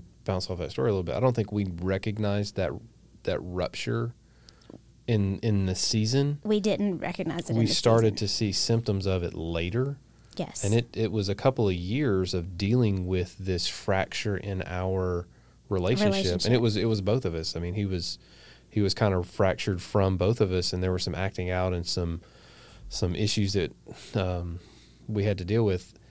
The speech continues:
Speaker 1: because we, we, we didn't know we needed to repair it.
Speaker 2: Right. But as, as I learned about repair and,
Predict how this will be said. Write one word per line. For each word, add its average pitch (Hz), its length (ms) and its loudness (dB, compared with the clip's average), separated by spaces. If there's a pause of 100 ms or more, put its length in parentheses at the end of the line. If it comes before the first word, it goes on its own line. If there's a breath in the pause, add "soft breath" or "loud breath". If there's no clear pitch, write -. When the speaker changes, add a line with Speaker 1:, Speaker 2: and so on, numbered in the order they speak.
(520 soft breath)
Speaker 1:
because 104 540 2
we, 98 760 0 (880)
we, 110 240 0 (120)
we 113 80 2
didn't 110 300 6
know 110 140 8
we 104 140 4
needed 110 280 6
to 87 120 0
repair - 340 -4
it. - 220 -10
Speaker 2:
Right. - 320 -4
But 226 180 6
as, 226 300 6 (100)
as 220 200 4
I 214 120 6
learned 220 380 4
about 202 280 2
repair 226 640 0
and, 202 300 0